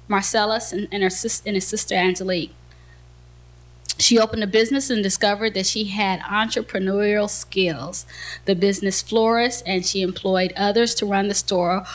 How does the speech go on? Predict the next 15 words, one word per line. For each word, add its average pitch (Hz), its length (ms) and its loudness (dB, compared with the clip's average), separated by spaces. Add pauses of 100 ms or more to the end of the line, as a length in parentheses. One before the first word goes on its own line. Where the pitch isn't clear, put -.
(200)
while 208 180 2
she 220 180 -4
kept 233 420 -2
her 196 180 -2
day 214 320 2
job 160 500 -2 (240)
as 190 220 0
a 180 40 0
budget 214 520 0
analyst 185 520 0 (220)
for 190 240 2
a 185 60 2
government 196 640 2 (120)
agency. 180 720 -2 (1500)
Ashe. 185 920 0